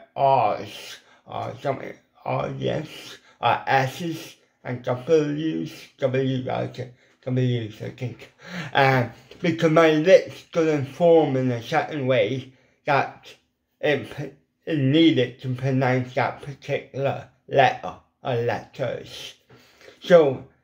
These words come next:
and the fourth type of cerebral palsy is a mixture.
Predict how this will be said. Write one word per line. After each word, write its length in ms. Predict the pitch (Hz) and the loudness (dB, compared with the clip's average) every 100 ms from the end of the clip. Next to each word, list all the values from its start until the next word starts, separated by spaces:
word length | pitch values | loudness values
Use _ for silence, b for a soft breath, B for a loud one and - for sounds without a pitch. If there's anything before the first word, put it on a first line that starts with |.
| _ | _
and 220 | - 165 | -4 2
the 160 | 160 147 | 4 2
fourth 580 | 127 - 214 233 - - _ _ _ _ _ _ _ _ | -2 6 8 10 6 -4 _ _ _ _ _ _ _ _
type 420 | - 151 139 135 - - | -8 0 0 0 -14 -6
of 320 | 113 104 - | -4 -4 -8
cerebral 720 | 147 127 107 - 127 117 104 | -4 -2 -2 -6 -2 -2 -2
palsy 420 | 117 147 135 - b b b _ | -2 -2 -2 -8 b b b _
is 460 | 143 127 120 123 120 - - _ _ _ _ _ _ _ _ _ _ | 4 4 4 -2 -4 -12 -20 _ _ _ _ _ _ _ _ _ _
a 60 | 131 | 0
mixture. 500 | 131 - - 127 | 0 -2 -8 -10